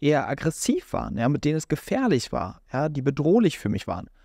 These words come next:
Auch dann habe ich Angst, mich verletzlich zu zeigen oder aufzutauchen in meinen Wünschen und Bedürfnissen. Und dann beginnt die erste intensive Form von Prägung, die wir dadurch haben. Nämlich, du bekommst die Verknüpfung, hier ist kein Raum für mich da.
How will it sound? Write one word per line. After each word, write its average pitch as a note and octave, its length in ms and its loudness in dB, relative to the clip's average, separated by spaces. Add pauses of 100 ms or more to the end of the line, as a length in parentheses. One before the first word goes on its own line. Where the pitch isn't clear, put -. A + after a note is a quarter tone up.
(180)
Auch B2+ 180 -2
dann E3 300 0
habe B2 120 -2
ich - 200 -10
Angst, D3 540 -2
mich A#2+ 180 -2
verletzlich C3+ 400 0
zu C#3+ 100 -4
zeigen C3 460 -2
oder A2+ 200 -2 (100)
aufzutauchen C3+ 600 0
in C3 100 0
meinen G2 300 2
Wünschen G#2+ 240 0
und C#3 60 -2
Bedürfnissen. D#3+ 520 -4 (320)
Und B2 120 -2
dann D#3+ 160 4
beginnt D#3+ 460 0
die - 80 -2
erste E3+ 640 -2 (120)
intensive B2+ 520 0
Form A2+ 300 0
von D3 180 -2 (100)
Prägung, G#2+ 640 0
die G2 100 -2
wir F#2+ 80 2
dadurch D#2 380 0
haben. - 260 -20 (640)
Nämlich, D#3+ 300 4
du C3+ 100 -2
bekommst D#3 440 0
die E3+ 80 0
Verknüpfung, C3+ 720 -2
hier E3 260 2
ist - 120 -2
kein D3 200 0
Raum C#3+ 280 0
für - 160 -10
mich F2+ 180 -6
da. - 240 -12